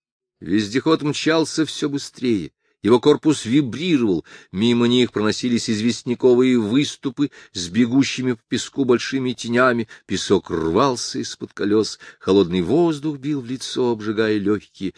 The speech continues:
мотор гудел, камешки, звеня, стучали по шасси,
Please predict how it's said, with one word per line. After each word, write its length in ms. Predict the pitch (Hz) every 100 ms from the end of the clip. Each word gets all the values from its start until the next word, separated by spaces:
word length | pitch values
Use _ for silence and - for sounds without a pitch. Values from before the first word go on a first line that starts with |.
| - -
мотор 400 | 85 80 87 76
гудел, 580 | 71 67 123 139 117 - _ - _
камешки, 800 | - 151 151 143 135 - - 127
звеня, 360 | 107 113 117 113
стучали 520 | - 98 - 107 98
по 120 | 95
шасси, 560 | - 87 - - 101